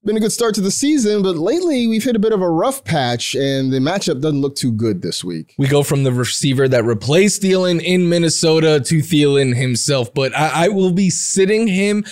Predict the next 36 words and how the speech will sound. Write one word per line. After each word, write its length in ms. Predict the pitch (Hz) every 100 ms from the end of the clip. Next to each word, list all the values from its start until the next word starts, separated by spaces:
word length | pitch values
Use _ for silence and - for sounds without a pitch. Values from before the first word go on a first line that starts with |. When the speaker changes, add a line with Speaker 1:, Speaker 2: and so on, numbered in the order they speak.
| -
Speaker 2:
I 120 | 180
will 240 | 226 277 277
say 460 | - 214 185 143 - _ _
the 140 | 170 156
change 340 | 185 202 202
in 140 | 202
play 260 | 151 170 170
call, 400 | 165 185 190 -
uh, 220 | 156 147
caller 420 | - 160 165 175
there 200 | 170 175
back 260 | 147 143 151
to 100 | 147
Frank 300 | 135 156 123
Reich 320 | 135 143 - 135 131
does 400 | 160 226 262 226
have 180 | 226 214
me 80 |
questioning 520 | 190 190 190 196 190 185
this 160 | 180
one 120 | 190
a 60 | 160
little 240 | 147 160
bit 180 | 156 160
'cause 160 | 160 135
Thielen 340 | 139 147 147
was 140 | 135 127
much 360 | 123 139 -
better 280 | 139 135 135
when 220 | 127 120
Frank 240 | 120 131 113
Reich 240 | 127 123
was 100 | 127
calling 360 | - 127 123 117
plays, 420 | 127 127 120 -
but 440 | - 196 180 156